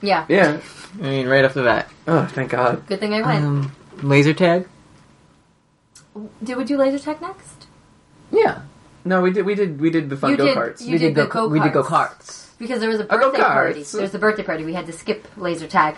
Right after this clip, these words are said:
Speaker 1: So the birthday party was
Speaker 3: Oh,
Speaker 1: out.
Speaker 3: yeah. And we went very fast. Went Sonic speeds, and I won.
Speaker 1: Again.
Speaker 2: Well, <laughs> um,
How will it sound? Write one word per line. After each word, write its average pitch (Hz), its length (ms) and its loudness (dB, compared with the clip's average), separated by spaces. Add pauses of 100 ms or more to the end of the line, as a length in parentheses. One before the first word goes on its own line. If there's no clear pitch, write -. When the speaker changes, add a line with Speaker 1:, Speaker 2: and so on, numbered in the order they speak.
(340)
Speaker 1:
So 185 100 -10
the 175 40 -12
birthday 190 280 2
party 151 220 -2
was 123 100 0
Speaker 3:
Oh, 127 40 2
Speaker 1:
out. 120 60 2
Speaker 3:
yeah. 110 220 0 (240)
And 139 500 2 (100)
we 135 160 2
went 127 180 2
very 127 180 6
fast. 113 360 0 (420)
Went 131 160 -6
Sonic 131 300 0
speeds, 110 340 -4
and 117 100 -2
I 131 80 2
won. 120 220 0 (1000)
Speaker 1:
Again. 220 320 0
Speaker 2:
Well, 151 380 6 (140)
<laughs> - 100 -10
um, 170 580 0